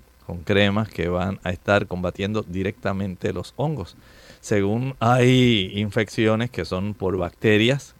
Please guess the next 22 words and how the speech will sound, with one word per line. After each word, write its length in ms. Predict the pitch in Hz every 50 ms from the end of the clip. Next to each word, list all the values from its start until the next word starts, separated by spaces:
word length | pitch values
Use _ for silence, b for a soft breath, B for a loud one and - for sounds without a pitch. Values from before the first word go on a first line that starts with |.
| _ _ _ _ _
y 100 | - 98
van 160 | 87 87 92 95
a 60 | 95
requerir 500 | 101 101 95 - 104 101 101 98 101 101
las 360 | 101 92 95 98 - - - _ _ -
cremas 260 | - 98 87 90 90
antibióticas, 720 | 92 90 90 - 107 110 110 98 85 - 95 101 - - 107
según 420 | - 82 87 87 90 92 92 98 98
hay 260 | - 95 95 101 101 98
infecciones, 720 | 95 - 104 92 - - 107 92 90 90 90 101 117 - B B B B B B B B B B B B B
eh, 340 | - - 92 92 90 87 87
más 140 | 92 101 110
bien 260 | 110 117 117 117 120 - -
irritaciones, 920 | 95 95 90 92 92 90 - 92 87 - 101 101 101 107 120 120 - - - -
hinchazón, 460 | 101 92 90 - 87 85 101 98 107
inflamación, 840 | 110 104 - 95 95 92 90 87 - - 101 101 98 95 95 92 - _ _ _ -
que 60 | - 90
puede 220 | - 87 90 90
ser 160 | 90 98 90
por 160 | 90 95 90
causas 500 | 87 - 90 90 - 104 90 87 - - _ _
químicas, 800 | - 110 101 92 92 104 104 - - 143 135 - - - -